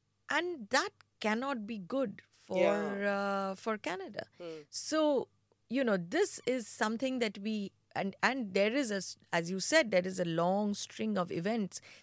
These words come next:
Speaker 1: that we've been seeing in the la-, re-, in the most recent, uh, months and the last couple of years. Uh, there was this attack on a gurdwara in Punjab, which is,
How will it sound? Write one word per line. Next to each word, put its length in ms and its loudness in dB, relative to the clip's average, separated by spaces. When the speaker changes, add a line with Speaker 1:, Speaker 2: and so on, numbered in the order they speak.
Speaker 1:
that 160 -2
we've 200 0
been 200 0
seeing 580 2
in 200 -2
the 60 0
la-, 160 -2
re-, 200 -4
in 160 -2
the 80 0
most 300 -2
recent, 500 -4
uh, 180 0
months 460 0
and 300 -4
the 80 0
last 260 0
couple 240 -4
of 140 -4
years. 320 0
Uh, 340 2
there 220 6
was 180 2
this 220 0
attack 400 -2
on 100 0
a 60 -2
gurdwara 580 0
in 240 -4
Punjab, 560 0
which 180 -2
is, 120 -4